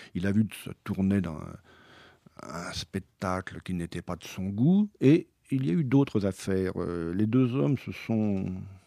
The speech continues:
se sont affrontés sur des tas de petits sujets, du style, vous m'avez pas rendu le livre que je vous ai prêté il y a huit mois et demi. Et puis, il y a eu la politique. Il y a eu la politique. Mérimée, dans ses fidélités, euh, est resté, euh, auprès de Napoléon trois.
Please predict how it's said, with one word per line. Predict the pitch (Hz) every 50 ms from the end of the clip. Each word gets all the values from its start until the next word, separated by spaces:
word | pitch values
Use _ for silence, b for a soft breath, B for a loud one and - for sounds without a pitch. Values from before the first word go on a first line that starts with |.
| b b b b b b b b _ -
se | 113
sont | 104 - 117 113
affrontés | 110 - - - 110 101 - 110 110
sur | - - 104
des | 95 92
tas | - - 110
de | 104 98
petits | 92 - - 107 - - 113 104
sujets, | - - 101 92 87 85 95 95 92 101 110 117
du | 110 92 92
style, | - - - - - 110 117 113 104
vous | 95
m'avez | 101 98 98 98
pas | - 104
rendu | 98 101 98 107 110
le | 101 95
livre | 95 107 110 95 90
que | 92
je | 87
vous | 101 90 98
ai | 95
prêté | - 92 90 - 104
il | 98
y | 92
a | 92
huit | 92 95 98
mois | 104 98 98 95 98
et |
demi. | 98 104 107 107 110 113 120 131 151 180 180 B B B B B B B B B -
Et | 113
puis, | 107 - 110 113
il | 113
y |
a | 104
eu | 101
la | 92 85 -
politique. | 90 80 73 69 - - - - - _ _ _ _ _ -
Il | -
y | 92
a |
eu | 110 110
la | 104
politique. | 95 - 95 90 92 90 - - 127 147 160 165 - - B B B B B B B B
Mérimée, | 107 113 131 131 120 131 120 120 120 123
dans | 110 101 95
ses | - - 101
fidélités, | - - 113 101 101 92 92 92 92 _ - 127 147 170 208 226 - _ _ - -
euh, | 113 104 - 85 - -
est | - 113 104
resté, | 101 120 107 - - - - 76 76 - - 123 92
euh, | 92 87 80 - - 85 90
auprès | 101 - - 101
de | 95
Napoléon | 92 90 - 95 92 87 87
trois. | - - - 87 78 -